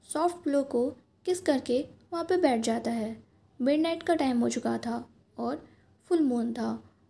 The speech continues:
वो उस मून की ब्राइटनेस में विंग को देख रहा था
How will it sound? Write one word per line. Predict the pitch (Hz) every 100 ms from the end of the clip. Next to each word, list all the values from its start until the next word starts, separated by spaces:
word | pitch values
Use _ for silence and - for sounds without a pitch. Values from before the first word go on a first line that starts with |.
| -
वो | 247 254 320 - _ -
उस | 381 370 277
मून | 269 330 359
की | 359
ब्राइटनेस | 339 240 233 247 247
में | 233 240 254 - _ -
विंग | 302 320 330
को | 311
देख | 233 226
रहा | 240 240
था | 233 233 226